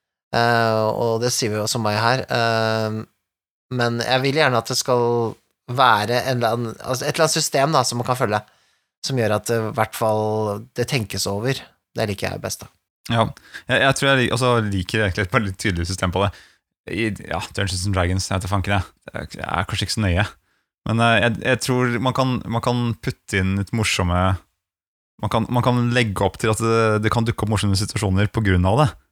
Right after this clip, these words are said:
Speaker 1: Mm.
Speaker 2: For eksempel, hvis, hvis du har sett på Fangene på fortet noen gang, da det gikk på
Speaker 1: Ja, ja.
Speaker 2: T V, det er to tusen-tall, nittitalls, eller hva det er for noe programmet,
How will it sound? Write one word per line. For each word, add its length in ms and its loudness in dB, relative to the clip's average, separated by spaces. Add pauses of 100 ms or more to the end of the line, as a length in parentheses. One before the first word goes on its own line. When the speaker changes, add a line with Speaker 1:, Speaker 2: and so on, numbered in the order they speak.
(260)
Speaker 1:
Mm. 320 0
Speaker 2:
For 80 4
eksempel, 400 4 (340)
hvis, 160 0
hvis 180 -2
du 60 0
har 80 2
sett 140 -2
på 100 -4
Fangene 320 2
på 80 -8
fortet 380 2 (600)
noen 140 2
gang, 140 2 (320)
da 80 2
det 80 6
gikk 80 2
på 80 4
Speaker 1:
Ja, 80 6
ja. 80 6
Speaker 2:
T 0 -
V, 140 2 (260)
det 80 2
er 800 2 (240)
to 160 -2
tusen-tall, 340 2
nittitalls, 460 0
eller 100 0
hva 120 4
det 20 2
er 60 -4
for 80 -2
noe 260 2
programmet, 560 0